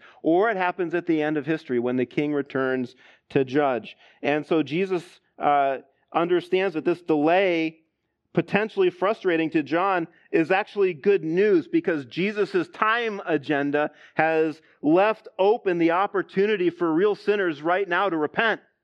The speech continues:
That, that, that today and today and today and every day until he returns to judge, e-, every day is a day that we can come back to the King.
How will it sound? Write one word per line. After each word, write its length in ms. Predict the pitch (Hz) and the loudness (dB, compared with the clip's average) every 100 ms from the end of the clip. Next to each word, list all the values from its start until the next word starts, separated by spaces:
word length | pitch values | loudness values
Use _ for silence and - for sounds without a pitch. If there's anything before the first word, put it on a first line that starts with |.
| _ _ _ _ - | _ _ _ _ -2
That, 280 | 165 160 | -2 0
that, 260 | 165 175 165 | 0 0 0
that 240 | 175 175 | -2 -2
today 480 | - 175 208 240 214 | -2 2 2 2 0
and 120 | 180 | -2
today 420 | 170 180 208 220 202 | -2 0 2 2 -2
and 100 | 175 | -4
today 380 | 165 196 214 | 0 0 2
and 100 | 180 | 0
every 300 | 180 214 233 | 0 0 -4
day 640 | 185 180 202 202 160 170 - _ _ _ - | -2 2 4 4 2 -4 -12 _ _ _ -2
until 460 | 165 165 202 202 | -2 2 2 2
he 180 | 180 190 | 0 -4
returns 640 | 175 170 202 214 208 196 | -2 -2 0 0 0 -4
to 140 | - 160 | -4 -4
judge, 440 | 127 196 214 175 - - - | 0 2 2 0 -4 -10 -4
e-, 40 | |
every 480 | 175 196 240 247 240 | 0 0 0 -4 -4
day 380 | 165 226 240 214 | 0 2 2 0
is 180 | 170 | -2
a 80 | 175 | -4
day 480 | 170 190 202 208 202 - _ - | 0 2 2 2 -2 -4 _ -2
that 260 | 170 170 | 0 -2
we 220 | 175 208 | -2 -2
can 380 | 208 202 175 165 - _ | 0 0 0 -2 -6 _
come 220 | 196 185 | -2 0
back 320 | 175 226 - | 0 0 -2
to 100 | - | -4
the 100 | 214 | -2
King. 520 | 190 220 240 202 127 | 0 0 0 -2 -4